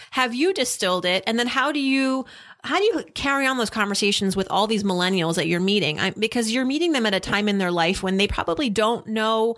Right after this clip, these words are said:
what, what, what they're gonna be doing in six months, let alone what their purpose in life is. That's a very big, uh, proposition. So how do you, how do you take on those conversations, and how do you yourself arrive at your kn-, knowing what your purpose is?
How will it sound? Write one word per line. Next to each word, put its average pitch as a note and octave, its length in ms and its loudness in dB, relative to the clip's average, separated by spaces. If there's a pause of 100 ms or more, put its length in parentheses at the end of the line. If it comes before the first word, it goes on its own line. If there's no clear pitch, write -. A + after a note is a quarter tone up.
(240)
what, A#3 240 0
what, A3+ 480 -2
what B3 160 0
they're B3+ 100 -2
gonna C4 140 2
be B3 40 0
doing B3+ 180 2
in B3 120 0
six B3+ 240 -4
months, D4 280 2
let B3 100 -2
alone A3+ 280 0
what A3 140 -2
their G#3 120 -2
purpose G#3 420 0
in F3+ 80 0
life G3 320 2
is. C#3+ 100 -2
That's F#3+ 160 -2
a F#3+ 60 0
very G3+ 280 0
big, E3+ 460 -2 (500)
uh, F#3 140 0
proposition. F3+ 800 -2
So A3 240 0
how C#4 200 -2
do E4+ 80 2
you, C4+ 220 0 (340)
how B3+ 120 -2
do G4 80 0
you F#4 40 0
take - 200 -4
on A3 140 0
those F#3+ 140 0
conversations, F3 720 0
and F#3+ 180 0
how D#4 220 -2
do E4 100 2
you B3+ 180 0
yourself G#3 600 0
arrive F3 380 0
at E3+ 180 -6
your F3+ 120 2
kn-, F3+ 200 0
knowing F#3+ 300 2
what F3+ 140 -2
your E3+ 100 0
purpose - 460 -2
is? - 340 -10